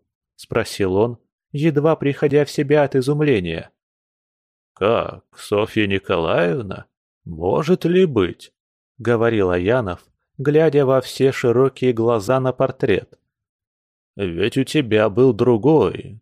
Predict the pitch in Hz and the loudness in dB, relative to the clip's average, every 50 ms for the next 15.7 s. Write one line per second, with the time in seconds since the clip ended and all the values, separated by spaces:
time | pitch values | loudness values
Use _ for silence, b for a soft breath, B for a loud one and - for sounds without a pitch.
0 | _ - 117 101 92 - - - 139 139 123 95 101 104 - - - 98 92 90 | _ -2 0 0 -2 -4 -6 -2 0 0 0 0 -2 -6 -8 -8 -6 -6 -4 -4
1 | - - 120 156 180 170 107 92 - - - - - - 98 - _ _ _ - | -4 -4 -2 0 2 2 2 0 -4 -8 -12 -14 -14 -16 -18 -20 _ _ _ -6
2 | 95 120 139 180 180 131 90 78 - - - - _ _ _ _ _ _ _ _ | -4 0 2 2 2 2 2 0 -2 -8 -12 -16 _ _ _ _ _ _ _ _
3 | _ _ _ _ _ _ _ _ _ - 160 165 170 165 135 123 - - 139 131 | _ _ _ _ _ _ _ _ _ -4 0 2 2 4 2 0 0 0 0 0
4 | 113 107 107 120 120 - - - 135 131 120 95 92 85 87 - - 117 117 - | 0 2 0 0 0 0 0 0 0 0 0 0 0 -2 -2 -2 -4 -4 -4 -4
5 | - - 135 120 - - - 120 127 131 117 107 127 147 143 131 131 131 131 123 | -4 -2 -2 -2 -2 -4 -2 0 2 2 2 2 2 2 2 2 0 -2 -2 -2
6 | 120 127 123 - - 113 104 95 95 98 110 110 - - 107 90 85 87 92 - | -2 -4 -4 -4 -4 -4 -2 0 0 0 0 0 -2 -2 -2 -2 -2 -4 -8 -14
7 | _ _ _ _ _ _ _ _ _ _ _ _ _ _ _ _ _ _ - - | _ _ _ _ _ _ _ _ _ _ _ _ _ _ _ _ _ _ -12 -2
8 | - 147 151 139 135 165 165 160 151 123 87 87 90 85 - _ _ _ _ _ | 0 2 2 2 4 4 4 4 4 2 0 -4 -6 -6 -6 _ _ _ _ _
9 | _ - 110 95 107 101 98 95 92 - - 110 110 104 92 85 80 82 - _ | _ -10 -6 -4 -2 -2 0 -2 -2 -2 0 0 2 2 0 0 -2 -6 -12 _
10 | _ _ _ _ _ _ _ _ - 98 98 95 104 120 117 - 127 120 113 - | _ _ _ _ _ _ _ _ -8 -6 -2 0 0 0 0 2 2 2 2 2
11 | - 117 - - 127 131 139 139 139 139 104 87 - 85 87 90 - _ _ _ | 0 0 0 2 2 2 2 2 2 2 2 0 -2 -6 -12 -12 -16 _ _ _
12 | _ _ _ _ _ _ _ _ - 131 123 - - - 120 117 117 123 131 139 | _ _ _ _ _ _ _ _ -2 -2 -2 -2 -2 0 0 0 2 2 0 2
13 | 131 135 131 113 92 90 85 - - - - _ _ _ _ _ _ _ _ _ | 2 2 2 0 0 -2 -6 -6 -10 -16 -18 _ _ _ _ _ _ _ _ _
14 | 117 107 107 - 131 127 - - 131 117 104 - - 110 110 104 95 92 92 101 | -8 -8 -2 0 -2 -2 0 0 -2 -2 -2 -2 -2 -2 0 0 -2 -2 -2 -2
15 | 117 131 139 143 147 117 98 87 82 82 82 85 - | -2 0 0 0 -2 -2 -2 -4 -4 -4 -6 -6 -8